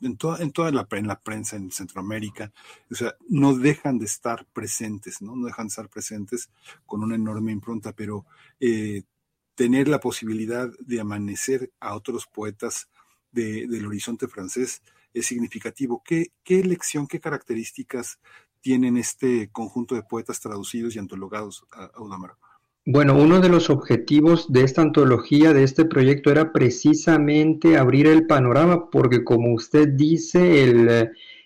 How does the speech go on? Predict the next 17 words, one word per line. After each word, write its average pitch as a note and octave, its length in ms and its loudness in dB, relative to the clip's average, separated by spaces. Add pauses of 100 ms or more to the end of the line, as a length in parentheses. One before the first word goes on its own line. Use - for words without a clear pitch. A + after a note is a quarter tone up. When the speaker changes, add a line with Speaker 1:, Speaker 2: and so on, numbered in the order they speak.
(140)
Speaker 2:
el, A#2+ 420 4 (160)
en, A#2 380 2
en A2 160 6
México, F3 640 4
bueno, D3 260 4
en A#2 220 2
toda F#3+ 260 6
la E3 80 6
América D3+ 840 4 (160)
hispana D#3+ 960 4
se - 260 0
lee D3 240 6
mucha D#3 640 4
literatura C3 760 6
y D3 100 6
poesía C#3 420 4
francesa. D#3 840 2